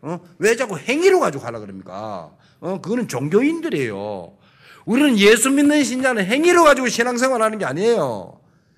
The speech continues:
예수님이 주신 은혜를 가지고 신앙생활 하는 거라니까요. 예수님이 주신 복음 가지고 신앙생활. 그래, 신자는 감사가 많아요. 에이? 감사가 많다니까.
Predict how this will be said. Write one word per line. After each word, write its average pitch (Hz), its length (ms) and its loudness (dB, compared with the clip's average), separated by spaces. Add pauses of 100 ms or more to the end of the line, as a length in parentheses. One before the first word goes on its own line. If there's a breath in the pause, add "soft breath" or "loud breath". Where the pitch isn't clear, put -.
(220)
예수님이 233 920 0
주신 208 400 -4
은혜를 247 480 0
가지고 170 280 -6
신앙생활 110 540 -12
하는 101 160 -16
거라니까요. 87 360 -20 (460 loud breath)
예수님이 240 640 2
주신 214 360 -2
복음 320 480 6
가지고 233 340 0
신앙생활. 143 640 -4 (180 loud breath)
그래, 226 220 -6
신자는 165 460 -8
감사가 160 420 -6
많아요. 87 260 -14 (720)
에이? 202 200 -8
감사가 233 380 -6
많다니까. 139 400 -12